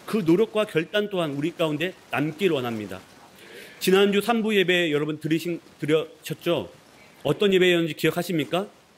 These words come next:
새학기 결단 예배였습니다. 그 예배를 드리면서 부모가 자녀들과 함께 예배 드리며 정말 눈물로 간절히 주님께 기도했지요. 어린 자녀들은 주님, 어, 부모님이 교회에서,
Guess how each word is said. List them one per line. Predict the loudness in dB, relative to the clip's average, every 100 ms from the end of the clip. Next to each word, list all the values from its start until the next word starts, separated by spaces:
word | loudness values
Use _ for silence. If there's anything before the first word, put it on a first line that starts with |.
| _ -18
새학기 | -4 -2 0 -2
결단 | 0 -2 0 0
예배였습니다. | 0 -2 -6 -8 -10 -10 -12 -20 -20 -20 -20 -20 -10 0
그 | 4
예배를 | 4 4 4
드리면서 | 4 4 0 2 0 0 -4 -8 -2
부모가 | 4 4 4 0 -2
자녀들과 | -6 -4 -4 -4
함께 | -4 0 2
예배 | 2 -2
드리며 | -2 -2 -2 -2 -4 -8 _ _ -20 _ -10
정말 | -2 -2 0
눈물로 | 2 2 2 0 -2 -10 -20 -20 -20 -6
간절히 | 0 2 2
주님께 | 2 0 0
기도했지요. | -2 -2 0 -2 -4 -14 -16 -18 -20 -20 -20 -20 -20 -14 0
어린 | 4 4 2
자녀들은 | 2 2 2 0 0 0 -4 -12 -20 -20 -20 -4
주님, | 0 0
어, | 0 -4
부모님이 | -4 -2 0 2 2 0 0 -4 -8 -16 -2
교회에서, | 2 2 2 -2